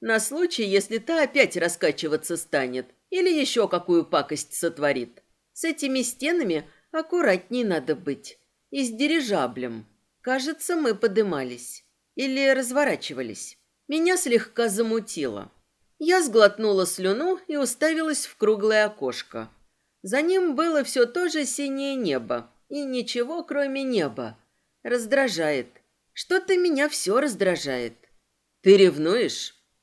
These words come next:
То ли спросил, то ли постановил Эдди.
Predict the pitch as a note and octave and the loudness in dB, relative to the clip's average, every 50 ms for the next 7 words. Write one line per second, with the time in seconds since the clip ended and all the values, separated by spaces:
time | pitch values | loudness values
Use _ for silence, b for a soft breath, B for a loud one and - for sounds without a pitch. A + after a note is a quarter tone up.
0 | _ - E4+ F#4 E4 C#4+ A3+ - - - G3+ F#3 F#3 F#3 - - D4 F4 F#4+ F4+ | _ -2 0 0 2 0 0 -2 -4 0 2 2 2 2 0 -4 -4 -2 -2 -4
1 | F4+ B B B B _ - A#3 D4 E4 F4 F4 E4+ C#4+ - - G#3 F#3+ F3+ F3 | -6 B B B B _ 2 4 4 4 2 -2 -2 -4 -2 -2 -2 0 0 2
2 | E3 G#3+ B3+ - - - E3+ D#3 C3+ A2+ A2 F#2+ F2+ - A2+ A2+ | 2 2 2 2 0 -2 -2 -2 -2 -4 -8 -14 -14 -12 -12 -12